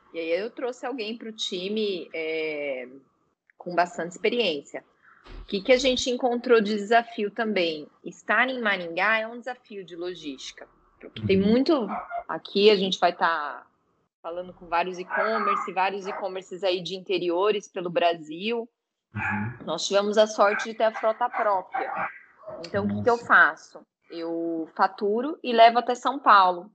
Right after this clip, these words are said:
Speaker 1: Em São Paulo eu distribuo. Então, é
Speaker 2: Hum.
Speaker 1: como se eu tivesse em São Paulo. E até o pessoal do, aqui do e-commerce do núcleo de Maringá, até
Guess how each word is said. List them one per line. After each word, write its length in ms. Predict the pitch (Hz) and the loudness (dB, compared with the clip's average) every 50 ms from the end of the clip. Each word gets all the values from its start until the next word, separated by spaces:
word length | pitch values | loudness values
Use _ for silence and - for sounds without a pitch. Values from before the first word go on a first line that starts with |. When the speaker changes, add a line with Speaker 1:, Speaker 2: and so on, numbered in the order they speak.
| _ | _
Speaker 1:
Em 140 | - 202 220 | -12 -12 -12
São 200 | 220 - 220 214 | -8 -6 -6 -6
Paulo 280 | 220 226 214 214 214 220 | -4 -2 -2 0 0 -2
eu 40 | 214 | -4
distribuo. 600 | 202 - - _ 240 226 202 208 208 202 196 - _ _ _ _ _ _ _ _ _ _ _ _ | -6 -10 -14 _ -12 -10 -10 -8 -10 -10 -12 -14 _ _ _ _ _ _ _ _ _ _ _ _
Então, 280 | 113 113 113 113 254 262 | 0 2 4 6 8 8
é 60 | 277 | 8
Speaker 2:
Hum. 60 | 214 | 6
Speaker 1:
como 180 | 196 294 285 294 | 6 4 2 2
se 80 | - 302 | 0 -4
eu 40 | 269 | -4
tivesse 320 | - 320 277 277 269 - | -2 0 -2 -2 -2 -4
em 60 | 277 | -8
São 220 | 269 - 302 302 330 | -4 -2 -4 -4 0
Paulo. 560 | - 320 269 254 247 233 220 202 190 190 _ _ _ _ _ _ _ _ _ _ _ _ - | 2 6 6 8 8 6 4 0 -6 -10 _ _ _ _ _ _ _ _ _ _ _ _ -10
E 100 | 185 185 | -10 -8
até 300 | 190 196 - 214 220 240 | -8 -6 -2 -2 -2 -2
o 60 | 247 | -2
pessoal 400 | 254 247 247 - - 247 233 220 | -4 -6 -6 -6 -6 -6 -6 -6
do, 680 | 220 240 233 226 220 214 208 208 196 196 185 180 180 | -6 -8 -6 -6 -6 -6 -4 -4 -4 -4 -4 -4 -4
aqui 220 | 180 175 180 - 208 | -4 -4 -6 -6 -6
do 80 | 175 | -4
e-commerce 600 | 202 202 202 - 196 180 190 196 196 190 190 - 185 | -4 -4 -2 0 0 2 2 0 -2 -2 -4 -6 -4
do 100 | 170 185 | -2 0
núcleo 380 | 185 175 180 196 190 220 202 180 | 2 2 2 2 2 2 0 0
de 80 | 175 | 2
Maringá, 640 | 185 180 175 175 180 180 175 160 156 170 180 196 202 196 190 180 170 160 156 | 4 6 6 4 4 4 6 8 8 8 8 8 6 4 2 0 -4 -6 -8
até 420 | 165 - - 180 170 180 180 185 | -10 -12 -8 -6 -4 -2 -4 -4